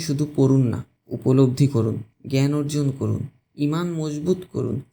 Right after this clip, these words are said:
সচেতন থাকুন, সত্যের দিকে ফিরুন। এই ভিডিওটি শেয়ার করুন যেন আপনার মতো আরও মানুষ ইতিহাসের ছায়া চিনতে পারে। সাবস্ক্রাইব করুন Light of Al Haq। এখানে আমরা তুলে আনি সেই আলো যেটা অন্ধকার যুগে পথ দেখায়।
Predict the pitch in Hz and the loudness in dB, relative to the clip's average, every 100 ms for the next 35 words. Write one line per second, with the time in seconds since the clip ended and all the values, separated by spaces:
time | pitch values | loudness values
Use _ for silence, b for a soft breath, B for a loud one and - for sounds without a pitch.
0 | _ _ 127 117 143 147 156 156 147 143 | _ _ -4 0 0 2 0 0 -2 0
1 | 180 196 _ - 151 147 - 170 147 135 | -2 -4 _ -2 -2 -2 -2 -2 0 0
2 | 131 - 117 113 110 139 _ - 143 151 | 0 2 0 2 -2 -6 _ -6 -2 0
3 | 156 165 175 165 135 131 127 131 117 113 | 0 0 0 0 2 2 0 0 0 0
4 | 120 131 135 - 120 - 131 135 143 143 | 0 0 0 -2 -2 0 0 2 0 -2
5 | 160 160 - 120 120 143 151 151 160 - | -4 -4 -6 -4 -2 -2 -2 -4 -6 -8
6 | - 135 - 147 147 170 160 - - 120 | -8 -6 -6 -6 -6 -6 -6 -6 -2 -2
7 | 123 123 113 110 113 113 117 - _ _ | 0 -2 -2 -2 -2 -2 -4 -6 _ _
8 | _ - 139 135 - 151 151 - 151 170 | _ -4 -4 -4 -6 -6 -6 -6 -6 -4
9 | 165 135 127 131 151 160 - 139 127 127 | -2 0 0 0 0 0 -6 -4 -4 -2
10 | 135 117 - _ 135 135 156 165 151 147 | -2 -4 -8 _ -10 -4 -2 -2 -2 -2
11 | 156 151 135 135 135 143 175 - 160 170 | -2 2 4 6 4 2 0 -2 0 2
12 | 127 113 110 - _ - 127 143 131 127 | 2 0 -4 -10 _ -6 -2 0 2 2
13 | 131 139 147 143 139 131 143 117 113 - | 2 0 0 -2 0 -2 -2 -2 -2 -2
14 | 92 - - | -4 -4 -6